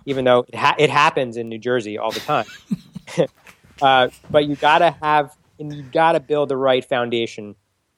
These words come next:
so you can properly scale, because there's a lot of newbies that come onto Amazon. They just start, li-, they get, they get into a product listing, they start selling, and then they get suspended right away. You need to adhere to the Amazon policies.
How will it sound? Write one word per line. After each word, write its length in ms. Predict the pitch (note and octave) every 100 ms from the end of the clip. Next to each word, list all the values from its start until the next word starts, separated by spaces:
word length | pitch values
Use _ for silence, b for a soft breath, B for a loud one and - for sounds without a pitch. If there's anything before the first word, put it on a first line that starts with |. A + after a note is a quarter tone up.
| _ _
so 160 | -
you 60 | C#3
can 100 | A2
properly 460 | - C#3 C#3+ B2+
scale, 360 | A#2+ - C3 A#2+
because 220 | A#2 B2
there's 100 | B2
a 60 | B2+
lot 220 | C#3 C#3+
of 60 | B2+
newbies 340 | D3+ C#3+ C3
that 140 | B2 -
come 180 | D#3+
onto 200 | C#3+ C3+ C#3+
Amazon. 640 | C#3 D3 A#2+ A#2+ A2 A2+ _ _ _ _
They 160 | C3 C3
just 180 | C3+ -
start, 280 | C#3+ B2+
li-, 80 | C#3
they 140 | D3+ C#3+
get, 180 | C3+ -
they 140 | C3+
get 120 | D3
into 260 | D#3+ D#3 D3
a 60 | A#2+
product 360 | - C3+ C3
listing, 280 | C#3 C3 C3+
they 100 | A#2
start 240 | - A#2+
selling, 500 | - F3+ F#3+ C3+ A#2+ - _ _ _ _ _ C#3
and 180 | C3+
then 140 | C#3 C#3
they 100 | C3
get 160 | C3+
suspended 460 | C3 B2 D3+ C#3 C3
right 180 | B2 B2
away. 300 | A#2 F#2+ - _ _ _ _
You 140 | -
need 100 | E3
to 120 | E3 E3
adhere 420 | - - F3+ D3+
to 180 | - D#3+
the 140 | D3
Amazon 440 | C#3+ C#3+ C#3 C3
policies. 880 | B2 - D3+ D3+ - A#2 A#2 - -